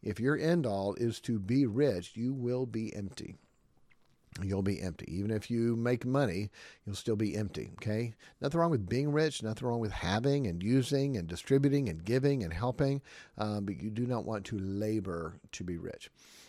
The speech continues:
All right, day three. If you work, you will profit, but if all you ever do is talk about it, you'll be poor. I love this verse. Proverbs six, or sorry, fourteen twenty-three. "In all labor, there is profit." That's simple.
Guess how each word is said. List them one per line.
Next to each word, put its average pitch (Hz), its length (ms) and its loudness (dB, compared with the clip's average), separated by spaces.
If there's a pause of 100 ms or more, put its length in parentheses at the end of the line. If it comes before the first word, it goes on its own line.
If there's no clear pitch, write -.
(120)
All 147 80 2
right, 127 100 0
day 131 140 4
three. 147 320 2 (320)
If 151 320 4
you 143 280 6
work, 160 480 6 (120)
you 123 200 0
will 117 180 2
profit, 110 680 0
but 123 120 -2
if 123 80 -4
all 143 120 0
you 175 140 4
ever 147 120 4
do 135 120 4
is 110 120 2
talk 285 360 0
about 101 220 2
it, 110 80 0
you'll 107 120 0
be 120 140 2
poor. 196 360 2 (560)
I - 40 -6
love 110 140 -4
this 104 160 -4
verse. 95 180 -4
Proverbs 131 360 0
six, - 280 -4 (140)
or 113 120 2
sorry, 95 340 -2
fourteen 165 340 2
twenty-three. 117 540 -4 (420)
"In 131 100 0
all 127 220 4
labor, 135 520 6 (120)
there 123 260 8
is 113 260 4
profit." - 420 -4 (180)
That's 156 220 2
simple. 196 300 0